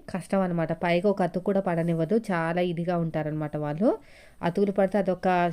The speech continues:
మ్, షేమ్‌గా ఫీల్ అవుతారన్నమాట. ఆ టైపు లైనింగ్ క్లాత్లు కూడా అతుకులు పడనివ్వదు, చాలా షేమ్ ఫీల్ అవుతారు అతుకులతో, అతుకులతో కుట్టుకుంటే. So అదే అండి, నిన్నంతా అదే తలనొప్పి.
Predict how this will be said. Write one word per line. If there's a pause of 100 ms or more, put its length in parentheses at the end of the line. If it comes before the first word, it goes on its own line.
(280)
మ్,
షేమ్‌గా
ఫీల్
అవుతారన్నమాట. (1200)
ఆ
టైపు (400)
లైనింగ్
క్లాత్లు
కూడా
అతుకులు
పడనివ్వదు, (280)
చాలా
షేమ్
ఫీల్
అవుతారు
అతుకులతో,
అతుకులతో
కుట్టుకుంటే. (1200)
So
అదే
అండి,
నిన్నంతా
అదే
తలనొప్పి.